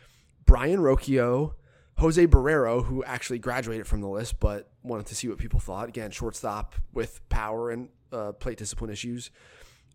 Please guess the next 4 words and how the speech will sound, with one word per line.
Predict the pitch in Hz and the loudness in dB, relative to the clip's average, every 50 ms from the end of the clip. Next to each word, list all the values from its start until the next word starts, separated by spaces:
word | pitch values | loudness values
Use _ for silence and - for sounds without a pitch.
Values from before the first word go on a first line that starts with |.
| _ _ | _ _
And | 127 127 120 120 135 | -6 -6 -4 -2 0
Ronnie | 147 156 165 160 | 2 2 2 2
Mauricio. | 151 139 127 139 151 135 - - - - - - - 143 - - - - - - - - - - - _ _ _ _ _ _ | 2 0 0 0 -2 -2 -2 -6 -8 -10 -10 -10 -10 -10 -12 -14 -16 -18 -20 -20 -20 -20 -20 -20 -20 _ _ _ _ _ _
Um, | 120 120 113 107 107 104 104 107 107 104 | -12 -10 -8 -8 -10 -12 -12 -14 -18 -20